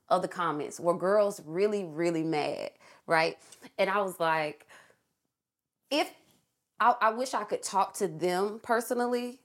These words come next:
to just see who they are, like, the type of person, the personality of that person who doesn't know that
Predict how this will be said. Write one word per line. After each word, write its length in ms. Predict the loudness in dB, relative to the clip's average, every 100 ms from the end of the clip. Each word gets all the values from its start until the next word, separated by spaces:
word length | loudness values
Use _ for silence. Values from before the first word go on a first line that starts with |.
| -4
to 140 | -2
just 300 | 2 0 0
see 180 | -4 -2
who 220 | -2 -4
they 320 | 2 4 4
are, 440 | 2 2 0 -4 -12 _ 0
like, 260 | 0 2
the 100 | 0
type 420 | -2 -4 -4 -4 0
of 160 | -2 0
person, 340 | -2 -2 -2
the 80 | -2
personality 840 | -2 -6 -4 -4 -2 -2 0 -2
of 160 | -2 0
that 140 | 0 0
person 360 | -4 -4 -6
who 180 | -4 0
doesn't 360 | 2 2 0 0
know 300 | 2 2 0
that 380 | -2 -2 -2